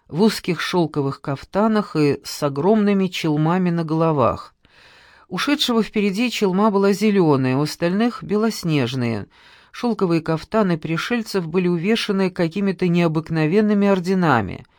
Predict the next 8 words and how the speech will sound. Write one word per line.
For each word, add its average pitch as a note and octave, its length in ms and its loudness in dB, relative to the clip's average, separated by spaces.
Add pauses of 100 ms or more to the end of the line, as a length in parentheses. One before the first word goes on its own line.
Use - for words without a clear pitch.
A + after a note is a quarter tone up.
(640)
Но C#3+ 340 0
самое G3 520 0
удивительное G#3 760 0
в F3+ 80 -4
них F3 220 0
было E3+ 220 -2
не D#3+ 360 0
это. G2+ 340 -12